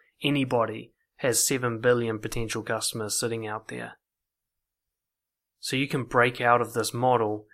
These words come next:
and in doing so, we will simply dismantle corporations, and corporations are the ones doing all the damage. That's where all the toxic waste comes from, and that's where all the massive carbon footprints are to be found. If everyone's working from home as a freelancer or as,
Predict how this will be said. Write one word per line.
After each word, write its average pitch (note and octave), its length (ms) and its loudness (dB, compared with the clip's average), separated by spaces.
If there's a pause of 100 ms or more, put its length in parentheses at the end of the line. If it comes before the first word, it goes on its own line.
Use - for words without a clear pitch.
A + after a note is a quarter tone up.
(140)
and B2+ 120 -4
in B2 120 -2
doing D#3+ 260 4
so, C3 480 0
we C#3 140 -4
will C#3 80 -8
simply C#3 340 -4
dismantle B2+ 680 -2
corporations, B2 800 0
and A2+ 120 -4
corporations C#3 840 0
are B2 140 -2
the C#3+ 80 -2
ones B2 400 -4
doing B2+ 260 -8
all B2 100 -4
the C#3+ 100 -6
damage. D#3+ 640 -4 (640)
That's - 160 -10
where D3 80 0
all D3+ 80 0
the D#3+ 80 0
toxic E3+ 500 0
waste E3 380 2
comes A#2 300 0
from, A#2 260 -6
and A2+ 80 -10
that's B2 220 -4
where C#3+ 120 0
all C#3+ 140 0
the C3 240 4 (540)
massive D3 600 0
carbon D3+ 420 4
footprints C#3 600 0
are A#2+ 60 0
to A#2+ 80 -4
be A2+ 120 -4
found. A2 580 -6 (800)
If - 100 -8
everyone's E3+ 380 2
working E3 320 4
from C3+ 200 -2
home D3+ 300 2
as B2 140 -2
a - 20 0
freelancer C#3+ 560 0
or B2+ 120 0
as, A#2+ 140 0